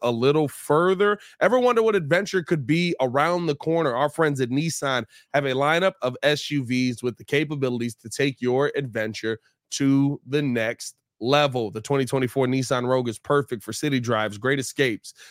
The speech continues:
Uh, class, class exclusive Google built in is always updating assistant to call on for almost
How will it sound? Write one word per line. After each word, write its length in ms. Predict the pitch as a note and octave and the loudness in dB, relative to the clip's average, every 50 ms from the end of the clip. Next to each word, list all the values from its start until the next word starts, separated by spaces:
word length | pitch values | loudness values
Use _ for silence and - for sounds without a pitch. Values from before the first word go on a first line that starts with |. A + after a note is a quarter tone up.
| - - | -8 -2
Uh, 320 | - B2 C3 C3 B2+ B2 A#2+ A#2 | 2 2 4 4 2 2 -2 -4
class, 480 | - C#3 E3 F3 F3+ F3+ F3+ F3 - - - _ _ _ _ _ _ _ _ _ _ - | 0 2 4 4 4 4 2 0 -4 -10 -16 _ _ _ _ _ _ _ _ _ _ -4
class 360 | - - F3 F#3 G3+ A3+ - B3 | 2 4 4 6 4 4 0 -4
exclusive 600 | G#3+ - - - F3+ E3+ D#3 - D#3+ D3 B2 A2+ | -10 -6 0 2 4 4 4 4 0 -2 0 2
Google 320 | C#3+ C#3 C3+ A#2+ A#2 A2 | 2 2 2 2 0 -2
built 420 | G#2+ G2+ C#3 D3 E3 F#3+ F3+ - - C#3 | -2 0 2 4 4 2 0 -2 -2 0
in 320 | C3+ B2+ B2 A#2 A#2 - - | 2 2 2 0 -2 -4 -2
is 240 | B2+ B2+ B2 A#2 B2 - | -2 -2 -2 -2 -4 -2
always 760 | - C3+ D3+ F3 G3 G#3+ F3+ C3+ A#2+ A2+ A2 G#2+ G#2+ G#2+ G#2+ - - | 0 2 4 4 4 4 2 2 0 0 0 0 -2 -4 -4 -4 -2
updating 560 | C#3 D#3+ D3 C3+ B2 C#3 C3+ C#3 C#3 C#3 C3+ B2+ | -2 -2 -2 -2 0 0 2 2 0 0 -2 -2
assistant 640 | A#2 - - - C#3+ C3 - - - G#2 G#2 G#2 - - - _ _ - | -4 -4 -4 -2 -2 -2 -2 -4 -6 -8 -8 -8 -10 -16 -20 _ _ -4
to 100 | C#3 C3 | -4 -4
call 540 | - - - D3+ D#3+ E3 E3 E3+ F3+ F3 - - | -4 -2 0 2 2 4 4 2 0 0 0 0
on 440 | C3+ C3 B2 A#2+ A#2 A#2 A#2 A2+ | 0 2 2 2 0 -2 -2 -6
for 280 | - - - A#2+ A#2 - - - | -6 -4 -2 -2 -2 -2 0 0
almost 640 | B2+ C3 C3 C3+ C3 B2 B2 B2 B2 B2 - | 2 2 2 0 0 -2 -2 -2 -2 -4 -6